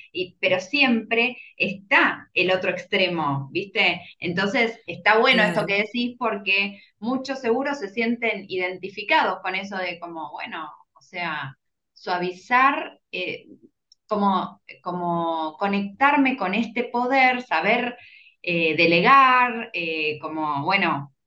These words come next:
Speaker 1: un montón de cosas para que, para que llegue, como poder realmente vivirlo con ese esplendor, ¿no?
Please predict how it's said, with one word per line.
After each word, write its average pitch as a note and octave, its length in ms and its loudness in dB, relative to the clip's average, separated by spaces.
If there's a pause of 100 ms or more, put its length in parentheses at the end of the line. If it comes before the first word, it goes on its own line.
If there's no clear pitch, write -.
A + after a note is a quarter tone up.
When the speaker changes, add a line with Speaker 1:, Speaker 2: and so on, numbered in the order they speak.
Speaker 1:
un F#3 100 -20
montón F#3 340 -12
de F#3+ 100 -4
cosas G3+ 340 -4
para D#3+ 220 -4
que, C#3+ 480 -6
para C#3 220 -4
que C#3 140 -4
llegue, D3+ 600 0 (480)
como C3+ 360 -6
poder F#3 360 4
realmente E3+ 680 0
vivirlo E3+ 480 -4
con D3+ 140 -6
ese D#3+ 200 -10
esplendor, D#3 680 0
¿no? G3+ 440 -2